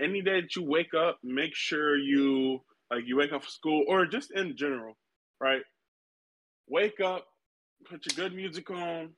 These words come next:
make sure you happy, make sure you get your, get your mind right, make sure you get your body right, make sure you get everything right so you can physically and mentally be great. Don't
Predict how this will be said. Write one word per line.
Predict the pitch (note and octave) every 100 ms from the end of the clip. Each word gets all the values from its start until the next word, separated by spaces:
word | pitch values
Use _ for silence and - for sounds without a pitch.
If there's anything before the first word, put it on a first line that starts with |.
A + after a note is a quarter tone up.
| _
make | C#3+ F3
sure | - G3
you | F3+
happy, | E3+ D#3 D3
make | C#3 D#3+ -
sure | F3
you | D#3+ C#3 A2+ _ _ - A#2+ A2+ _ _
get | C#3+ E3+
your, | C#3 C3 - - - _ _ _
get | B2 C#3
your | C#3
mind | A#2 B2+ D#3+ F3 E3
right, | C3+ B2 B2+ B2+ - _
make | B2+ C3+
sure | C#3+
you | C3+
get | C3+
your |
body | B2 D3 C#3+
right, | C#3 C3+ B2+
make | C#3+
sure | D3 D#3+
you | D3+ C3+
get | C3+ C#3+
everything | C#3+ C#3 C#3+
right | C#3 C3+ C3
so | C3+
you | C3
can | C3 A#2+ _ _ _
physically | G#3+ A3+ G#3+ G#3+ F3+
and | D#3 C#3
mentally | F3+ F3 D3+ C3 B2+ _ _ _ _ C3+
be | C#3
great. | A#2+ B2+ G#2+ - _ _ _ _ _ _ _ _
Don't | C#3 C#3